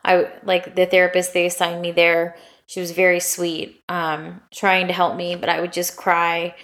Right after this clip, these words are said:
I mean, my face was just swollen 'cause of all the tears. And at one point, you know, they recommended an ice, an ice bath for my face, which is a very D B T thing to do. You just change your body chemistry, s-, like, suddenly, and it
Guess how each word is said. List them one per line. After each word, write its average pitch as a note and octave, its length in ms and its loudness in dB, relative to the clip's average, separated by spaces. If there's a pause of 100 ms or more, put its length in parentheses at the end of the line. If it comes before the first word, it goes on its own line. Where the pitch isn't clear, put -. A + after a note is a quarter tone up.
(240)
I - 40 -12
mean, G#3+ 140 4
my G3+ 140 4
face G#3+ 340 4
was G#3 140 -2
just F3+ 240 0
swollen F3 500 2
'cause E3 200 -8
of D#3 100 -4
all E3+ 160 -2
the E3+ 120 -10
tears. - 640 -4 (500)
And F#3 200 2
at E3 100 2
one G#3 200 4
point, G3 420 2
you G3 120 -6
know, E3+ 300 2
they F3 220 6
recommended F3 580 0
an E3 180 -4
ice, - 540 -6
an F3 140 -8
ice F3 300 -4
bath D#3+ 300 0
for - 180 -4
my E3 160 -2
face, D#3+ 440 0
which - 180 -6
is E3 360 2
a F3 80 -4
very E3+ 260 4
D E3+ 180 -10
B D#3+ 360 -12
T E3+ 240 -8
thing D#3+ 260 -2
to D#3 120 -6
do. D#3 400 -4 (320)
You F3+ 100 -10
just F3 280 -2
change F#3 320 0
your F3+ 80 -4
body D#3+ 260 -2
chemistry, D#3 540 -8
s-, - 280 -10
like, D#3 200 -4 (260)
suddenly, D3+ 680 0
and F3+ 140 -4
it - 180 -4